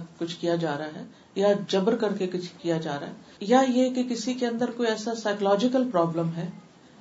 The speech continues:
بعض لوگ بائی پولر ہوتے ہیں، بعض ایسی بیماریوں کا شکار ہوتے ہیں جو دوسرے شخص کی زندگی حرام کر دیتے ہیں،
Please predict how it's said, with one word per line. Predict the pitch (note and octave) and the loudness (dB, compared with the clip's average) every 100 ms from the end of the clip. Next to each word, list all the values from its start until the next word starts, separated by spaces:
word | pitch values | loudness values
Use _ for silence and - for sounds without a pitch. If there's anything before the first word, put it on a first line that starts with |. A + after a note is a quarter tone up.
| - - | -20 -2
بعض | F#3+ G3 | 0 2
لوگ | G3+ F#3+ | 2 2
بائی | F3+ G3 | 4 4
پولر | F#3+ F3 F3+ | 4 2 2
ہوتے | E3 D#3+ E3 | 0 -2 -6
ہیں، | E3 F3 | -8 -2
بعض | F3 F#3 - - - | 0 0 -2 -10 -4
ایسی | F3+ G#3 | -2 -2
بیماریوں | G3 G3 F#3 G3 G3+ | -2 2 2 2 0
کا | F#3 | -2
شکار | F#3 E3+ F3 | -2 0 0
ہوتے | F3 E3+ F3+ | 0 -4 -6
ہیں | G3 | -4
جو | G3+ | -4
دوسرے | G3 G3 A3 G#3 | -2 -4 -4 -4
شخص | G#3 G#3 | -6 -8
کی | - | -6
زندگی | F#3 F#3 F#3+ G3 G#3+ - - - G#3 | -2 -2 -2 -4 -6 -12 -18 -4 2
حرام | G#3 A3 A#3 | 4 4 4
کر | F#3+ | 0
دیتے | E3 E3 F3+ | 0 -2 -4
ہیں، | G#3+ | -8